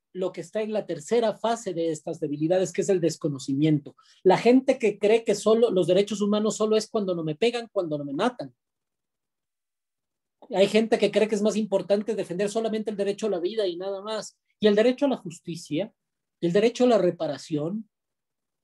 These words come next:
la libertad de expresión, la gente termina cediendo los derechos al poder a cambio de los derechos principales. Y cuando uno entrega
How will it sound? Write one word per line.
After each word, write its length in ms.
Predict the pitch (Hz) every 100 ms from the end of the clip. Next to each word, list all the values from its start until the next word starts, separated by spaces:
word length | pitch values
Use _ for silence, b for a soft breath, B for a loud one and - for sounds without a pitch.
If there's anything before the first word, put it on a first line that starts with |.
| _ _ _ _ _ -
la 140 | 202
libertad 380 | 214 220 226 240
de 60 | 247
expresión, 840 | - 185 170 160 147 160 214 233 _ _ _ _ _ _ _ _ _ _ _ _ -
la 100 | 175
gente 300 | 220 254 262
termina 420 | 208 180 220 214
cediendo 720 | - 156 147 180 220 175 139
los 160 | 135 131
derechos 460 | 143 156 - 135
al 140 | 131 -
poder 400 | 131 127 123 - -
a 160 | 156
cambio 400 | 175 165 170 175
de 260 | 160 175 175 _ _ _ _ _ _ _
los 220 | - 175 165
derechos 400 | 165 165 165 -
principales. 1040 | 156 160 - - 151 135 - - - - _ _ _ - - _ _ _ _ _ _ _ _ _ _ _ _ _ -
Y 100 | 196
cuando 280 | 214 208
uno 300 | 214 269 269
entrega 640 | 233 175 226 247 165 131